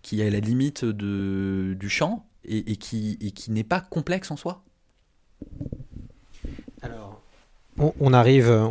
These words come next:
Speaker 2: progressivement à la fin de ce, de ce passionnant podcast et de cette discussion. Euh, j'aimerais bien, pour fin-, pour finir l'émission, on va finir avec vous, en train de lire deux pages de La Nuit du Faune. Voilà,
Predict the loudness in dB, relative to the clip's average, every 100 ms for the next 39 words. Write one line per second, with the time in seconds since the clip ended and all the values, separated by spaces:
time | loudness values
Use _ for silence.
0 | -2 -4 2 4 4 2 2 4 4 4
1 | 0 0 2 0 -2 0 2 2 0 -2
2 | -6 -6 -6 -4 -2 -2 -2 -4 0 0
3 | -2 -10 -16 -20 -20 _ 0 2 0 -2
4 | -2 -2 -2 -4 -8 -14 -14 -12 2 6
5 | 8 8 6 4 4 4 4 4 2 2
6 | 2 2 0 -6 _ -4 -4 -2 -4 -2
7 | -2 -4 -2 2 2 2 0 -4 -4 0
8 | 0 0 -2 0 0 0 0 -2 -2 -10
9 | _ _ _ -4 -2 -2 2 4 6 8
10 | 8 4 -6 _ _ 0 4 4 4 2
11 | 2 -2 -6 -6 -2 0 0 0 2 2
12 | 0 -4 -4 -4 -6 _ _ _ _ _
13 | _ -4 -2 0 -2